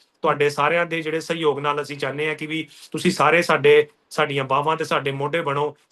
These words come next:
ਤਾਂ ਕਿ ਅਸੀਂ ਪੰਜਾਬ ਦੇ ਵਿੱਚ ਵੀ ਏਦਾਂ ਦਾ ਕੋਈ ਵੱਡਾ ਪ੍ਰੋਟੈਸਟ ਅਸੀਂ ਕਰ ਸਕੀਏ ਤੇ ਸਰਕਾਰਾਂ ਤੱਕ ਅਸੀਂ ਆਪਣੀ ਗੱਲ ਜਿਹੜੀ ਪਹੁੰਚਾ ਸਕੀਏ।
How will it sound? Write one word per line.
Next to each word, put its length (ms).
ਤਾਂ 140
ਕਿ 100
ਅਸੀਂ 140
ਪੰਜਾਬ 360
ਦੇ 100
ਵਿੱਚ 180
ਵੀ 140
ਏਦਾਂ 220
ਦਾ 100
ਕੋਈ 160
ਵੱਡਾ 260
ਪ੍ਰੋਟੈਸਟ 420
ਅਸੀਂ 260
ਕਰ 120
ਸਕੀਏ 360
ਤੇ 100
ਸਰਕਾਰਾਂ 440
ਤੱਕ 180
ਅਸੀਂ 260
ਆਪਣੀ 300
ਗੱਲ 260
ਜਿਹੜੀ 400
ਪਹੁੰਚਾ 240
ਸਕੀਏ। 520